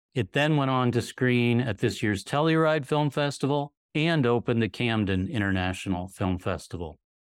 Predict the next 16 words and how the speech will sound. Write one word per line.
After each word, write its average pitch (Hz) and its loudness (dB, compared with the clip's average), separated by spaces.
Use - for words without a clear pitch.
Director 123 0
Madeline 120 2
Gavin 127 2
has 113 -2
edited 113 0
award-winning 127 2
narrative 123 2
and 147 2
documentary 110 2
films 131 0
that 123 0
have 107 -2
premiered 123 2
at 104 -2
prestigious 131 0
festivals 110 -2